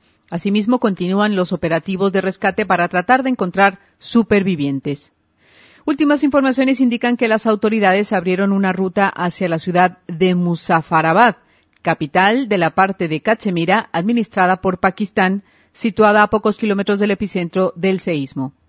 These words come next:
El establecimiento de esa vía de comunicación ha permitido que los primeros contingentes de ayuda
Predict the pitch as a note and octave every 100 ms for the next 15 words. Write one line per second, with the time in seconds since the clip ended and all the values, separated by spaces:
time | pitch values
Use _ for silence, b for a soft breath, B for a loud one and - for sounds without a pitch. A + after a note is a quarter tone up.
0 | _ b b b b G3 G#3 A3+ G#3+ G3+
1 | A3 A#3 C4+ A#3+ A3+ A3+ A3 G#3+ G#3 G#3
2 | G3+ G3 F#3 A#3 A#3 A3+ G#3 F#3 G3+ G#3+
3 | G#3 F3+ E3+ F3+ F#3+ A3 G3 B3+ B3+ A3
4 | G#3 G3 F3 D#3+ E3 G3+ B3+